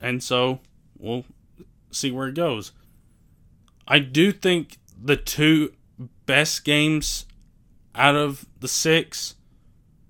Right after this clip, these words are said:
are probably A F C games and do involve the A F C South in some way with the Colts and Bills and Ravens and Titans.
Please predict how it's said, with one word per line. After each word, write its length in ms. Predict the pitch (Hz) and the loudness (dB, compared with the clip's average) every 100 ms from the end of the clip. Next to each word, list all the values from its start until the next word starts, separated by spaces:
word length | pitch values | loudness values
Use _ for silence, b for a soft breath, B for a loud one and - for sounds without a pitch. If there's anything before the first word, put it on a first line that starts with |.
| _ _ _ _ _ _ _ - | _ _ _ _ _ _ _ 2
are 220 | 143 156 | 6 6
probably 540 | 147 - 160 143 135 - | 6 2 4 4 2 2
A 160 | 127 139 | 2 2
F 60 | |
C 200 | - 147 | 0 0
games 540 | 139 143 143 143 - - b b b b _ _ _ _ _ _ - | 2 2 2 0 -2 -10 b b b b _ _ _ _ _ _ -6
and 160 | 135 135 | -4 2
do 200 | 156 156 | 2 2
involve 580 | 135 135 131 127 - - - - _ 139 | 2 2 2 2 -4 -20 -20 -20 _ -2
the 200 | 139 131 | 2 4
A 140 | 131 | 2
F 60 | 113 | 0
C 140 | - | -6
South 380 | 117 123 110 - | -2 0 0 -4
in 60 | 107 | -8
some 200 | 113 110 | -8 -6
way 240 | 101 98 - _ _ | -8 -10 -16 _ _
with 180 | 104 117 - | -12 -12 -12
the 100 | 117 | -12
Colts 300 | 107 135 120 | -2 -2 0
and 120 | 120 117 | -4 -2
Bills 320 | 117 117 107 | 0 -2 -4
and 160 | 113 | -4
Ravens 240 | 117 113 104 | -2 -4 -6
and 100 | 101 | -6
Titans. 480 | 117 107 107 - | -4 -4 -8 -14